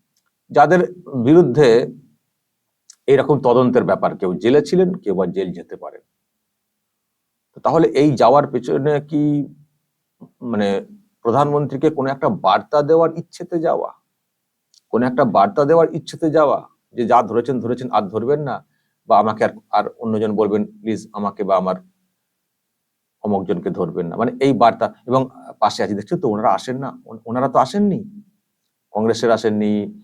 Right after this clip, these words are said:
ডিএমকে আসেননি, আমরা এসেছি তো, একটু দেখবেন, একটু দেখবেন।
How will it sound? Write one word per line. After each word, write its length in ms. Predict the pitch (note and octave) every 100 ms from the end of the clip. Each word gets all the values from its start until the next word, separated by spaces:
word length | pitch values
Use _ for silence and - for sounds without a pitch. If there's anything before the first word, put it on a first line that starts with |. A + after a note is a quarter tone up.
| _ G2
ডিএমকে 340 | A2 G#2+ A2
আসেননি, 320 | G2 G2+ F#2
আমরা 220 | F#2+ G#2+ C3
এসেছি 440 | - - - G3
তো, 240 | A#2 F2+ - _
একটু 200 | _ E2+
দেখবেন, 320 | F2 E2+ -
একটু 240 | - _ _
দেখবেন। 260 | _ _